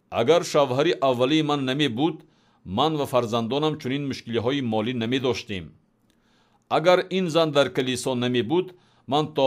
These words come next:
ҳол бо лидерҳо муносибати хуб медоштам. Бо ғайбатҳои худ ӯ маро ва орзуи одами боиззат шуданамро нобуд кард.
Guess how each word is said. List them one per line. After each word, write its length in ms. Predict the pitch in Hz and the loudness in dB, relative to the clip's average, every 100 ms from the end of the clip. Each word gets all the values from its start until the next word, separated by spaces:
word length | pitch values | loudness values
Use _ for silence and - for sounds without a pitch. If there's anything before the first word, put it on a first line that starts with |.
| 127 | 6
ҳол 140 | 151 | 4
бо 140 | 139 127 | 4 2
лидерҳо 440 | 117 113 120 120 143 | 2 2 0 0 0
муносибати 520 | 131 123 113 120 135 | -2 -4 -4 -8 -8
хуб 220 | 123 180 | -4 -2
медоштам. 560 | 156 131 113 - 113 92 85 _ _ _ - | 0 0 0 -2 -4 -6 -8 _ _ _ -18
Бо 220 | 98 135 139 | -2 2 4
ғайбатҳои 640 | 127 139 127 139 131 175 170 | 4 2 2 0 0 -2 -2
худ 260 | - 175 - | -2 -4 -2
ӯ 160 | 160 170 | 0 2
маро 340 | 139 180 156 101 - _ | 4 6 6 6 -2 _
ва 140 | 104 135 - | -2 -2 2
орзуи 540 | 143 135 120 160 180 - | 0 0 0 -2 -2 -2
одами 360 | 135 120 160 | -2 -2 -4
боиззат 640 | 135 131 127 127 113 139 143 | -2 -2 -2 -4 -2 -2 -2
шуданамро 600 | - 117 139 143 131 135 | -4 -4 0 0 0 0
нобуд 420 | 120 117 110 143 | 2 0 0 -2
кард. 300 | - 117 95 | 0 0 0